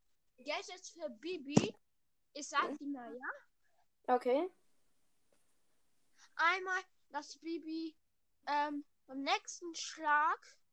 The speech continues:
Speaker 1: macht die einen doppelt so weit weg. Also dann fliegt die doppelt so weit weg. Der
Speaker 2: Oh.
Speaker 1: Gegner. Und das andere ist, dass, ähm, der Wegschlag direkt wegschlägt.
Speaker 2: Okay,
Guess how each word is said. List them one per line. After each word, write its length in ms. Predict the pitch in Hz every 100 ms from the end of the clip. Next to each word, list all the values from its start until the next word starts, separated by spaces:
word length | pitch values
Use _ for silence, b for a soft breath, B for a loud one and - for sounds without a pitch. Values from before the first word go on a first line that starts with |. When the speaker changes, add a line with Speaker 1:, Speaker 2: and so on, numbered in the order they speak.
| _ _ _ _ _ _ _
Speaker 1:
macht 380 | 262 294 381 330
die 140 | 311 -
einen 300 | 302 320 330 294 -
doppelt 380 | 330 392 320 247
so 140 | 262
weit 240 | 240 226 214
weg. 180 | 233 226
Also 220 | 233 262
dann 100 | 262
fliegt 280 | 247 311 _
die 160 | 302 233
doppelt 320 | 311 311 277
so 160 | - 226
weit 240 | 220 214 -
weg. 160 | 214 _ _ _
Der 100 | - - - -
Speaker 2:
Oh. 160 | 294 254
Speaker 1:
Gegner. 200 | 220 220 - - _ _ _ _ _ - - 440 453 453 453
Und 140 | 339 330
das 180 | 320 -
andere 460 | 294 359 381 370 349 - -
ist, 180 | - -
dass, 240 | 302 -
ähm, 320 | - 285 302 285 - - 466 480
der 100 | 285 285 - 277
Wegschlag 500 | 294 494 - 330 330 _ -
direkt 580 | 262 294 320 349 - -
wegschlägt. 800 | 240 240 - 254 233 226 _ - _ _ _ _ _ _ _ _ - - - - -
Speaker 2:
Okay, 380 | 269 269 262